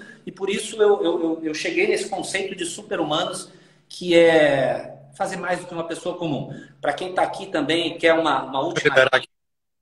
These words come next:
uma última dica aí, é isso aí, velho. Pra, pra se destacar tem que fazer mais do que uma pessoa comum, e não importa, eu, eu te juro que quando tu me conheceu lá na academia, eu, eu morava na academia,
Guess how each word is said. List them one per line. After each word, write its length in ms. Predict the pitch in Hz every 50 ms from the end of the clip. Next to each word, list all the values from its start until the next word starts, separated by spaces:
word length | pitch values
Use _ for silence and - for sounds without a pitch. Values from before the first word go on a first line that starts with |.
| _ _ _
uma 180 | - 139 139 143
última 360 | 160 180 175 - 160 147 127
dica 340 | - - - 185 - - 127
aí, 640 | 120 135 180 196 - - - - - - - - - _ -
é 120 | 156 175
isso 180 | 208 202 - -
aí, 140 | - - 160
velho. 320 | 135 120 107 - - -
Pra, 320 | - 156 165 180 175 170
pra 200 | 175 - - 175
se 140 | 170 - -
destacar 480 | - 196 - - 190 180 - - 196 -
tem 100 | 202 180
que 80 | -
fazer 240 | - 196 170 156 180
mais 240 | 175 170 175 180 165
do 60 | -
que 60 | -
uma 160 | 170 165 160 -
pessoa 340 | 151 127 - 170 170 160
comum, 460 | - - 127 127 - 156 202 214 - - - - - - - _ _
e 120 | 165 165
não 140 | 160 170 196
importa, 520 | 202 185 - - 156 143 135 - 135 131
eu, 220 | 135 147 151 147 143
eu 140 | 151 151 151
te 140 | - 196
juro 340 | 160 160 185 185 165 131 -
que 100 | - -
quando 540 | - 156 156 156 156 151 147 131 123 - - -
tu 80 | -
me 120 | 156 160 156
conheceu 540 | - 170 170 156 139 - - - 175 170 156
lá 180 | 151 151 160
na 80 | 160 151
academia, 840 | - - 151 139 139 139 139 151 180 196 196 190 - - - - - - -
eu, 220 | 151 151 151 147
eu 120 | 135 143
morava 520 | 147 151 151 147 147 151 170 160 170 160 151
na 100 | 147 143
academia, 800 | 143 151 143 135 131 131 139 156 180 185 185 185 - - -